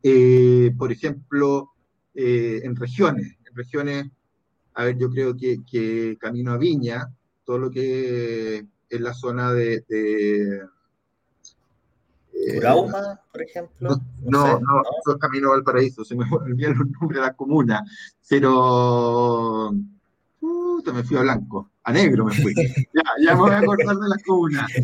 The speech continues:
Speaker 1: Pero, pero
Speaker 2: Quilpué, por ejemplo, entre Viña y Quilpué, que se está
Speaker 1: Olmué,
Speaker 2: construyendo.
Speaker 1: no, más, más al sur,
Speaker 2: Olmué.
Speaker 1: eh, eh, no me acuerdo, no, me bloqueé,
Speaker 2: Ya.
Speaker 1: ya me voy a acordar del
Speaker 2: Ahí,
Speaker 1: nombre de la
Speaker 2: ahí nos
Speaker 1: comuna.
Speaker 2: acordaremos.
Speaker 1: <laughs> Sí, porque era un dato importante.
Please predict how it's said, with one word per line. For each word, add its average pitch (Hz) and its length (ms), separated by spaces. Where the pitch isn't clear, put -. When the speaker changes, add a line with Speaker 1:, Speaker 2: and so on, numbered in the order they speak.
Speaker 1:
Pero, 156 680
pero 151 360
Speaker 2:
Quilpué, 185 320
por 160 140
ejemplo, 156 640
entre 139 220
Viña 156 240
y 135 60
Quilpué, 135 420
que 160 80
se 143 140
está 151 160
Speaker 1:
Olmué, 156 140
Speaker 2:
construyendo. 190 800
Speaker 1:
no, 165 280
más, 175 320
más 202 240
al 202 80
sur, 127 140
Speaker 2:
Olmué. 127 240
Speaker 1:
eh, 107 100
eh, 127 1120
no 175 100
me 208 60
acuerdo, 127 360
no, 151 240
me 165 160
bloqueé, 160 320
Speaker 2:
Ya. - 140
Speaker 1:
ya 175 100
me 202 80
voy 214 40
a 214 40
acordar 202 400
del 196 120
Speaker 2:
Ahí, 190 120
Speaker 1:
nombre 196 80
de - 0
la 180 80
Speaker 2:
ahí 202 100
nos 208 100
Speaker 1:
comuna. 196 80
Speaker 2:
acordaremos. 117 600
Speaker 1:
<laughs> 185 420
Sí, 185 260
porque 160 240
era 165 100
un 156 80
dato 170 180
importante. 139 760